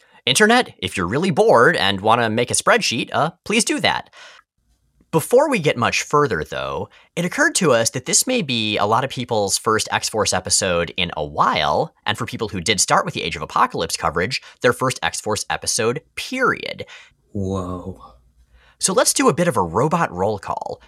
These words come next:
Speaker 1: Jay, who is on X-Force?
Speaker 2: Well, leading the team, sort of running the team in a Professor Xavier role, is Cable. This is Nathan Christopher Charles Summers, or Nathan Ascani,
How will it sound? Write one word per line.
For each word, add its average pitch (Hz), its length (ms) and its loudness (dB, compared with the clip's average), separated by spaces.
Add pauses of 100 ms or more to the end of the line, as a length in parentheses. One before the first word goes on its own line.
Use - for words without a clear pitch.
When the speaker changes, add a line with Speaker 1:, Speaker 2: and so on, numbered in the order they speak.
(100)
Speaker 1:
Jay, 214 440 0
who 254 260 -4
is - 300 0
on 82 400 -2
X-Force? - 720 -4 (640)
Speaker 2:
Well, 220 460 4 (100)
leading 185 600 8
the 127 100 4
team, 123 320 4
sort 165 140 4
of 131 100 4
running 131 320 6
the 117 80 4
team 120 240 2
in 151 60 0
a 131 60 0
Professor 123 520 0
Xavier 131 420 2
role, 165 380 4
is 202 320 4
Cable. - 580 0 (640)
This 254 180 6
is 202 160 4
Nathan 202 480 6
Christopher 165 440 2
Charles 135 460 2
Summers, 127 640 2
or 147 480 2
Nathan 131 320 2
Ascani, 208 720 6